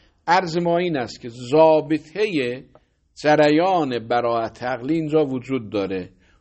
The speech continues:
اون مشکوک الوجوب نیاز به بیان زائد داره.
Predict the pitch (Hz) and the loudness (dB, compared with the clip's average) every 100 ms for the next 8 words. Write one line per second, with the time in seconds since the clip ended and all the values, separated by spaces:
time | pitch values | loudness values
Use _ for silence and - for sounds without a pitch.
0 | _ _ - 226 214 139 123 147 - - | _ _ -2 0 2 0 0 0 0 -6
1 | 151 135 143 135 123 127 123 151 135 117 | -6 -4 -2 -4 -2 -6 0 0 2 0
2 | 123 131 143 127 120 110 113 117 123 117 | 0 2 4 2 -2 -2 0 2 2 0
3 | 104 95 117 110 113 147 151 180 196 208 | -6 -6 -2 0 0 -2 -2 0 2 2
4 | 208 | 0